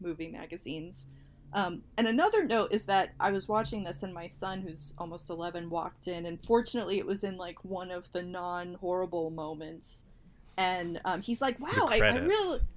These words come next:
Speaker 1: no, it, it was just in between horrible parts. And
Speaker 2: <laughs>
Speaker 1: he could see the outfits people were wearing, and he was like, "Wow, Mom, this film looks so modern, but,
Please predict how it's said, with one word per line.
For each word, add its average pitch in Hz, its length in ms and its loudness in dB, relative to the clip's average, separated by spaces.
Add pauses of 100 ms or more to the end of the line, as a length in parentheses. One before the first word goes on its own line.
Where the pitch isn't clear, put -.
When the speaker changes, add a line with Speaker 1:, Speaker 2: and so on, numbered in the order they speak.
(280)
Speaker 1:
no, 220 320 10
it, 247 220 8
it 240 180 10
was 226 480 6
just 240 220 -2
in 226 180 2
between 214 640 2
horrible 190 400 2
parts. - 560 -4 (320)
And 180 400 2 (140)
Speaker 2:
<laughs> - 140 -20
Speaker 1:
he 240 200 0
could 220 160 0
see 247 160 0
the 214 160 4
outfits 220 320 2
people 208 320 -2
were 175 80 0
wearing, 202 300 -2
and 202 60 -4
he 190 140 -2
was 175 180 -2
like, 180 220 -2
"Wow, 339 220 2
Mom, 240 240 0
this 233 140 0
film 440 400 0
looks 214 200 0
so 311 300 2
modern, 262 480 2
but, 220 180 2